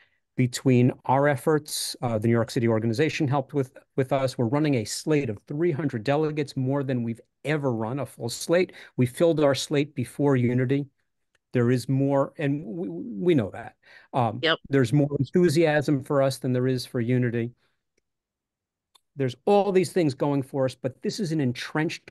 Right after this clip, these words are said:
Speaker 1: caucus that has entrenched support. All of the work that we've been doing for the last few months has gotten us to the point where we have a chance to actually win this election. It's not to come close.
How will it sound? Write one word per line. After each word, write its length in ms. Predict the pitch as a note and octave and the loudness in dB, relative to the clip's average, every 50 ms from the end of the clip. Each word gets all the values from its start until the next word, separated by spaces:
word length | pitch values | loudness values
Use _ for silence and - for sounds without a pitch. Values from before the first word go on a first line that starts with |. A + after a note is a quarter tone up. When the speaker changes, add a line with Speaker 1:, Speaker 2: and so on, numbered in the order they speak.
| - - | -12 -2
Speaker 1:
caucus 680 | - D3 C#3 C#3 - - G3+ - - - - - - _ _ _ _ | 0 0 0 0 0 -4 -4 -4 -6 -8 -12 -12 -16 _ _ _ _
that 140 | - C3+ B2+ | -6 -4 0
has 180 | C3+ C3 G#2+ B2+ | 0 0 0 0
entrenched 640 | B2 A#2 - - - - D3 D3 D3+ - - - | 0 -2 -2 -6 -2 0 0 0 -2 -4 -6 -8
support. 500 | - B2+ - - - B2+ G#2 G#2+ A#2+ - _ _ _ _ _ _ _ _ _ _ _ _ _ _ _ _ _ _ _ _ _ _ | -8 -8 -10 -6 -4 -2 -2 -2 -6 -10 _ _ _ _ _ _ _ _ _ _ _ _ _ _ _ _ _ _ _ _ _ _
All 220 | - E3 F3+ G3+ G#3 | 2 4 4 4 4
of 80 | F#3+ | 4
the 80 | F#3 F#3 | 2 2
work 260 | E3 F3 F3+ F3 - | 4 4 4 4 2
that 140 | - D3 C#3 | 0 -2 0
we've 180 | C#3 D#3+ D3+ C#3+ | 0 -2 0 -2
been 140 | E3+ E3 | -2 -2
doing 240 | C#3 D3+ D3+ D3+ C#3+ | -2 -2 -2 -2 -2
for 100 | - - | -4 -6
the 80 | C3+ B2 | -6 -4
last 380 | A#2+ B2+ C3+ C#3 C3+ C3 - _ _ _ _ | -2 -2 -2 -2 -4 -6 -10 _ _ _ _
few 180 | - D#3+ D3 | -4 -2 -2
months 340 | C#3+ C#3 C3 B2+ B2+ B2 - | 0 0 0 0 -2 -4 -4
has 120 | - B2+ G#2 | -6 -6 -6
gotten 420 | - _ - D3 - - G3 E3 | -4 _ -4 -4 -4 -2 -2 -2
us 140 | E3 C#3 - | -2 -2 -4
to 100 | - - | -6 -6
the 80 | D#3 D#3 | -6 -6
point 380 | - - - C#3+ B2 C3+ - - | -6 -2 0 0 2 0 0 -2
where 160 | C3 B2 A2+ G#2+ | -2 -2 -2 -2
we 240 | A2 A#2 C#3 D#3 | -2 -2 -2 -2
have 340 | D#3 - - D3+ C#3 C3 A#2 | -2 -4 -4 -2 -2 -2 -2
a 160 | A#2+ A2+ A2 | -2 -4 -4
chance 640 | G#2+ - - - - D3 C#3+ D#3+ - - - - - - _ _ _ _ _ - | -6 -8 -12 -6 -4 -2 -2 -2 -4 -6 -10 -10 -10 -12 _ _ _ _ _ -4
to 180 | - C#3 - - | 0 0 0 2
actually 440 | C#3+ C#3 C3 - - - D3+ C3+ | 0 -2 -2 -2 -4 -2 0 0
win 320 | C3+ B2+ A#2+ B2+ B2+ B2+ B2+ | 0 2 2 2 2 4 2
this 180 | B2+ A#2+ - | 0 0 -2
election. 400 | C#3 B2+ B2+ A#2+ A2 - - G#2+ | -2 0 0 0 -2 -4 -8 -12
It's 140 | G#2 G#2+ - | -12 -8 -4
not 160 | E3 D#3+ D#3 | -4 -4 -2
to 80 | - F#3 | -4 -4
come 180 | - - F#3+ F3+ | -2 0 -2 0
close. 520 | - - D3+ C#3+ C#3 C3+ - - - - | 2 2 2 2 2 0 -6 -10 -14 -18